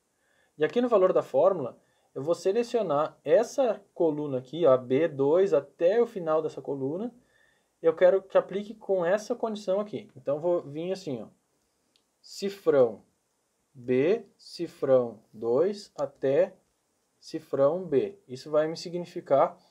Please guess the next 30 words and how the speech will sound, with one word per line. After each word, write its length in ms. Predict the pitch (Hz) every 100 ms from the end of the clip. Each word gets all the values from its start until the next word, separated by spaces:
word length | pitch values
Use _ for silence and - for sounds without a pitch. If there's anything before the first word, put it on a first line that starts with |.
| _ _
que 80 | 170
eu 100 | 156
vou 200 | 160 160
tá 160 | 165
pegando 320 | 170 170 160 170
o 40 |
intervalo 400 | 180 170 151 165
B 160 | 160 165
dois 240 | 143 151
até 180 | 160 165
o 40 |
final. 440 | 160 202 131 101 _ _ _ _ _ _ _ _
É 220 | 151 143 -
igual 720 | 185 247 185 151 151 196 233 _
a, 320 | - 151 170 - _
abre 500 | 143 143 156 165 156 -
aspas, 720 | 143 170 - 208 208 - -
e 80 | 170
eu 100 | 170
escrevo 800 | - - 160 165 170 196 208 _ _ _ _ _ _ _
quente, 440 | - 170 123 - _
que 80 | 120
é 40 |
o 40 | 120
valor 300 | 131 127 131
que 60 |
eu 80 | 143
copiei 360 | 135 147 147 139
de 100 | 175
lá. 240 | 156